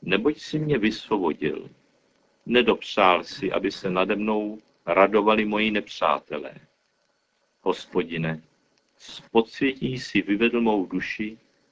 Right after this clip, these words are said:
zachoval jsi mi život mezi těmi, kdo do hrobu klesli.“ Ten zpěv rozptyluje pochybnosti o Bohu jako příteli života.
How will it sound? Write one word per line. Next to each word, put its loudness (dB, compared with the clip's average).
zachoval 4
jsi -10
mi 0
život 0
mezi -2
těmi, -4
kdo 4
do 4
hrobu -4
klesli.“ -6
Ten 8
zpěv -2
rozptyluje 2
pochybnosti -4
o 4
Bohu 2
jako 0
příteli 0
života. -6